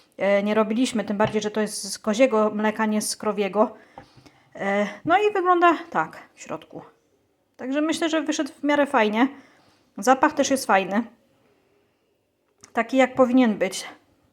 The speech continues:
Tak myślę, znaczy, no, tak jak są sery, e, ze sklepu, no to zapach jest, e, bardzo zbliżony. Tak wygląda, jak pokroiłam kawałek. Tutaj mam drugą część, z tamtej części kroiłam.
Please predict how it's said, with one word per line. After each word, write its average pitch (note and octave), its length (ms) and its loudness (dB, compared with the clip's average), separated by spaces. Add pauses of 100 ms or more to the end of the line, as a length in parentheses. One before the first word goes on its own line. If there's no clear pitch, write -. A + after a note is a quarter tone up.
(480)
Tak - 180 -14
myślę, A#3+ 300 0
znaczy, G#3 240 -2
no, A#3+ 140 2
tak A#3+ 180 2
jak B3+ 200 0
są A#3+ 200 2
sery, A#3+ 380 2
e, A3+ 360 0
ze A#3+ 120 0
sklepu, B3+ 380 0
no G3 100 -6
to A3 160 -2
zapach A3 320 -2
jest, A3+ 260 -6 (400)
e, G#3 160 0
bardzo A3+ 280 2
zbliżony. G#3+ 560 -4 (2000)
Tak B3+ 180 0
wygląda, A#3+ 480 2 (1500)
jak G#3+ 240 -16
pokroiłam A#3 600 -2
kawałek. G#3+ 440 -2
Tutaj G#3+ 160 -8
mam G#3+ 160 0
drugą G#3+ 300 -2
część, A3 260 -2
z - 20 -12
tamtej G#3 240 -4
części G#3+ 320 -4
kroiłam. F#3+ 540 -4